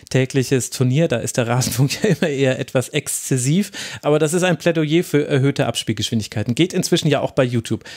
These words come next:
was ich da übrigens auch sehr, sehr gerne nutze. Matthias, ich danke dir ganz herzlich. Man ta-, kann dir auf Twitter folgen, man sollte dir auf Twitter folgen als at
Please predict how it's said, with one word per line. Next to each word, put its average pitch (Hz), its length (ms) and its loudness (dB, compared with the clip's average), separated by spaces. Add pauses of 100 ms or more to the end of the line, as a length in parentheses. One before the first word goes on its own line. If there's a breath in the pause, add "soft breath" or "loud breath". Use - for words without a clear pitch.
(120)
was 131 140 -4
ich 123 140 -2
da 123 200 0
übrigens 127 360 -2
auch 117 120 -8
sehr, 139 220 0
sehr - 160 0
gerne 107 400 -2 (440 loud breath)
nutze. 123 420 0 (460 loud breath)
Matthias, 170 380 2
ich - 200 -4
danke 196 280 0
dir 180 180 2
ganz 165 200 0
herzlich. 156 320 0
Man 127 140 4
ta-, 147 140 0
kann 170 220 0
dir 208 140 0
auf - 120 -8
Twitter 180 280 0
folgen, 170 240 0
man 127 120 2
sollte 160 280 2
dir 113 140 -4
auf 113 80 -8
Twitter 131 260 -2
folgen 139 320 0
als 123 240 -4
at 185 220 -2